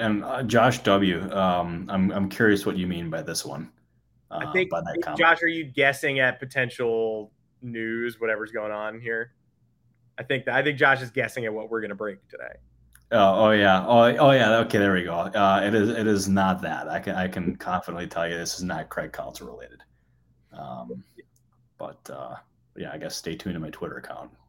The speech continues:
Speaker 1: Having
Speaker 2: Yeah.
Speaker 1: tweet notifications on may not be the worst thing.
Speaker 2: No, today is the day. If you didn't have 'em already, today is the day. Um, I wanna talk about the rest of the A L West too, because,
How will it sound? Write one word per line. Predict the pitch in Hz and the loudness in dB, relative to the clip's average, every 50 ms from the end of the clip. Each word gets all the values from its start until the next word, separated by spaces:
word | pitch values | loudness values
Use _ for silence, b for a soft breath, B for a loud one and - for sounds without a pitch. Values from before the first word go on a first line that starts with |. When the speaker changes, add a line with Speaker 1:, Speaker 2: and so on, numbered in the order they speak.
| - | -6
Speaker 1:
Having | 107 101 98 104 | -2 0 2 2
Speaker 2:
Yeah. | - | 2
Speaker 1:
tweet | - - 117 98 101 | 2 2 0 0 0
notifications | 95 95 92 90 - - 87 82 - - 82 80 - | 0 -2 -4 -4 -6 -8 -8 -8 -10 -10 -12 -10 -10
on | - 156 78 | -10 -10 -10
may | 80 82 | -10 -10
not | 80 78 78 - - | -10 -10 -10 -10 -12
be | - | -12
the | - 143 | -12 -12
worst | 143 143 135 - - - | -12 -12 -12 -12 -12 -14
thing. | - - _ _ _ _ _ _ - | -16 -18 _ _ _ _ _ _ -6
Speaker 2:
No, | 143 143 127 110 104 - _ | -2 0 0 0 -2 -4 _
today | - 156 151 151 156 | -2 2 4 4 4
is | 160 151 | 4 2
the | 156 143 | -2 -4
day. | 131 127 110 101 95 | -2 -2 -2 -4 -4
If | 120 127 | -6 -4
you | 160 190 196 | -4 -2 -2
didn't | 226 233 226 | 0 2 2
have | 196 190 190 180 | 2 2 2 0
'em | 175 160 147 | 0 0 0
already, | 139 135 131 120 113 110 104 | 2 2 2 0 -2 -6 -10
today | - - 117 104 95 95 | -10 -10 -10 -10 -10 -12
is | - - - | -14 -20 -18
the | - | -18
day. | - - - - - _ _ _ _ _ - | -16 -16 -18 -18 -20 _ _ _ _ _ -4
Um, | 123 123 120 120 120 120 123 120 120 120 120 - _ _ _ _ _ _ - | 0 2 2 2 2 0 -2 -6 -10 -10 -12 -14 _ _ _ _ _ _ 0
I | - 202 262 | 4 4 6
wanna | 285 302 285 - | 6 4 4 4
talk | 285 254 | 4 2
about | 233 220 185 | 4 4 2
the | 165 | 4
rest | 156 170 165 165 | 4 4 4 2
of | 190 175 | 0 0
the | 156 147 | 2 2
A | 143 | 4
L | 143 139 131 | 4 2 2
West | 127 120 - - - | 0 0 -2 -6 -8
too, | 135 120 107 104 104 101 | -6 -6 -6 -6 -8 -8
because, | 120 113 - 135 127 120 120 113 110 - | -10 -6 -2 0 0 0 0 -2 -6 -12